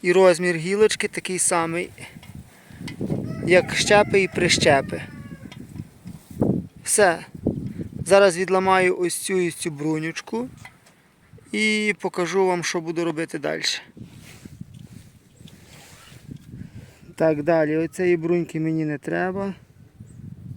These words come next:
Хоча її зараз замотаю і так. І ось цієї не треба. Моє завдання зараз... Чекай, камеру зачепив.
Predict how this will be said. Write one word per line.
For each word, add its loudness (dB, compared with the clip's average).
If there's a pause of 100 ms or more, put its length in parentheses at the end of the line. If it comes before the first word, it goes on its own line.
(160)
Хоча 0
її 2
зараз 0
замотаю -2
і -4
так. -4 (1000)
І -4
ось -6
цієї -2
не -8
треба. -14 (3000)
Моє 2
завдання 0
зараз... -2 (1700)
Чекай, -14
камеру -4
зачепив. -12